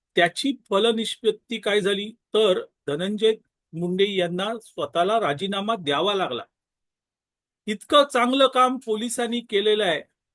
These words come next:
राज्यकर्ते त्याच्या, पोलिसांच्या बाजूने उभे राहिले, विरोधक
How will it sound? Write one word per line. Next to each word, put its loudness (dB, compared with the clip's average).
राज्यकर्ते 0
त्याच्या, 2
पोलिसांच्या -4
बाजूने 0
उभे 0
राहिले, -4
विरोधक 0